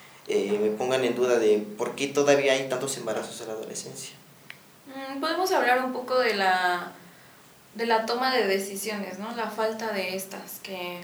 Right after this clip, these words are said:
Speaker 2: puede ser la pena, eh, la flojera de no acercarse, eh, el que no tomen responsabilidad en la vida de decir, "Bueno, quiero iniciar mi vida sexual, pero, eh,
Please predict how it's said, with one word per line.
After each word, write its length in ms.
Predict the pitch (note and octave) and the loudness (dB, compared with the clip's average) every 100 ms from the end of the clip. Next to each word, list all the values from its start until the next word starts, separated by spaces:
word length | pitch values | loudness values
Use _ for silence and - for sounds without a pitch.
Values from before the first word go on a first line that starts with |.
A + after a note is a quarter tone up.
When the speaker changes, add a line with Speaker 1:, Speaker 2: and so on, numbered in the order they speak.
| - - - - | -16 -20 -20 -2
Speaker 2:
puede 200 | A#3+ A3 | 2 2
ser 360 | A3 G#3+ G#3 G3 - - | 2 2 2 -4 -10 0
la 260 | F#3+ F#3 | 2 2
pena, 680 | A3+ A#3+ A3+ A3 G#3+ A3 A3 - - - - | 2 2 2 4 4 2 -4 -14 -20 -20 -10
eh, 440 | G3+ G3 F#3+ F#3+ F#3 | -4 -2 0 0 2
la 160 | F#3+ | 2
flojera 460 | G3+ G3+ G3+ G#3 G#3 | 2 -2 0 2 2
de 100 | F#3+ | 2
no 80 | F#3+ | 0
acercarse, 1120 | F#3+ F#3 F3+ - G3 G#3+ G#3+ G#3 G#3 G3 G3 G3 G3 - - | -2 -4 -6 0 2 4 2 -2 -2 -2 -4 -8 -14 -18 -16
eh, 640 | - F#3+ F#3+ F#3 F#3 F#3 F#3 | -10 -6 -6 -4 -4 -6 -6
el 180 | G3 G3 | -8 -6
que 100 | G3+ | -4
no 160 | G3+ | -4
tomen 240 | G#3 G#3 G3+ | -4 -4 -2
responsabilidad 880 | F#3+ G3 F#3 F#3+ F#3 F#3+ G3 G3 | -4 -4 -6 -4 -2 0 0 0
en 140 | G3 F#3+ | -2 -4
la 140 | F3+ | -4
vida 360 | F#3 F#3+ F#3+ F#3+ | -4 -4 -4 -4
de 140 | F#3 | -4
decir, 380 | F3+ F#3 G3 F#3+ | -6 -6 -6 -4
"Bueno, 260 | F#3+ F#3 F3 - - - - - | -6 -8 -12 -16 -20 -20 -16 -8
quiero 160 | G#3 | -6
iniciar 320 | G#3+ G3+ G3 | -4 -4 -4
mi 140 | F#3+ F#3+ | -4 -2
vida 240 | F#3+ F#3 | -2 -2
sexual, 460 | F#3 - A3 B3 B3 | -4 -6 -4 -4 -2
pero, 280 | G#3+ F#3+ - - - - - - - - | -4 -4 -4 -12 -18 -20 -20 -18 -16 -14
eh, 640 | F#3 F#3 F3+ F3+ F3+ - | -12 -8 -4 -4 -6 -10